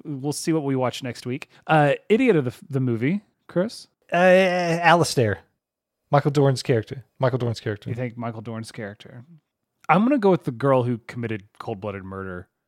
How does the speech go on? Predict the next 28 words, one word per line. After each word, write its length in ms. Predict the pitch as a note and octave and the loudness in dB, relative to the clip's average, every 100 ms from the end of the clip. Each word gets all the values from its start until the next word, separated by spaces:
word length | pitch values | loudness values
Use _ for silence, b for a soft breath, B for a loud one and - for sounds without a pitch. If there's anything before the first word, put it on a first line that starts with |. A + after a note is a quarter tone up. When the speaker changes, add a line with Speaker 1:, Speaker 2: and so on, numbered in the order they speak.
| _ | _
Speaker 1:
because 260 | B2 B2 A2 | -4 -4 -4
of 180 | G#2+ - _ _ | -10 -14 _ _
her 480 | A2+ A2+ G#2+ G#2 G2+ - | -8 -4 -4 -6 -8 -14
sister 320 | - D#3+ - | -8 -6 -4
gets 160 | B2+ - | -4 -6
abducted 580 | G#2 G#2 A#2 - A2+ G#2+ | -8 0 0 0 0 2
Speaker 2:
Oh, 120 | A#2 | 2
Speaker 1:
by 200 | G#2+ A2 | 0 -2
aliens, 520 | B2 B2+ A#2+ A2 G#2+ | 0 0 0 0 -2
Speaker 2:
yeah. 120 | B2 | -4
Speaker 1:
and 100 | A#2+ | -4
the 60 | A#2+ | -4
aliens 360 | A#2+ A#2+ A2+ A#2 | -2 -2 -4 -4
go, 140 | A2 | -4
"Well, 180 | G2+ A2 | -2 -4
we'll 200 | A#2 A#2 | -2 0
let 160 | A#2+ G2+ | 0 -2
her 140 | A2+ | -6
back 400 | G2+ A#2 - - | -2 -2 -2 -6
if 120 | A2 | -10
you 80 | A#2+ | -12
kill 240 | - C#3 G3+ | -4 -2 -2
these 200 | C4 - | -6 -6
people," 360 | A2+ G2+ A#2 | -8 -6 -8
and 100 | G#2 | -8
she 120 | - | -10
does 240 | G2+ G#2+ C3+ | -6 -6 -4
it. 160 | G#3 | -6